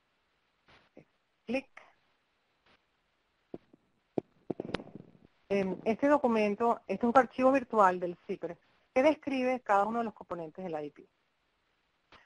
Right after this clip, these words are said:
Desde los niveles actuales, las metas, cómo se medirá el progreso, los servicios de apoyo, una explicación, eh, si el, el estudiante no participará con los niños con,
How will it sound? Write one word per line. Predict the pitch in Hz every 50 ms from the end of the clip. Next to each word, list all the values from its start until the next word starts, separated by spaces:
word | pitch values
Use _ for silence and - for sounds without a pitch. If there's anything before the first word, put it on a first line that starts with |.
| _ _ _ _ _ _ _ _ -
Desde | 180 175 202 196 202
los | 196 185
niveles | 196 185 175 165 160 170
actuales, | 165 165 147 - - 220 226 226 226 220 214 214 220 220 220 214 214 220 208 - _
las | - 185 180 151 - _ -
metas, | 220 220 220 220 - - 214 208 202 208 208 208 - _ _ _ _ _ _ _ _ _ _ _
cómo | - 190 196 202 -
se | - 220
medirá | 208 196 185 170 165
el | 156 151
progreso, | - - 175 165 170 185 208 208 208 202 - - - 208 202 208 208 185 - _ _ _ _ _ _ _ -
los | 208 202 -
servicios | 214 185 202 226 202 - 247
de | 233
apoyo, | 214 190 - - 202 202 202 196 202 190 196 196 196 196 175 160 _ _ _ _ _ _ _ _ _ _ _ _ -
una | 202 208 214
explicación, | 214 214 - - 226 214 - 196 190 - _ - 220 208 202 202 208 202 - _ _ _ _ _ _ _ _ _
eh, | - 190 196 190 185 180 - - - -
si | - 233 214 214 208 214 202 - _ _ _
el, | - 190 185 175 165 160 156 170 165 -
el | - 180 175 170 170
estudiante | 160 - - 208 196 202 220 226 226 220 214 - 214
no | 202 190 190 190 180
participará | 214 - - - - 190 175 170 175 185 - - _ _ _ _
con | - 214 208
los | 185
niños | 190 185 185 202 -
con, | - 220 202 196 185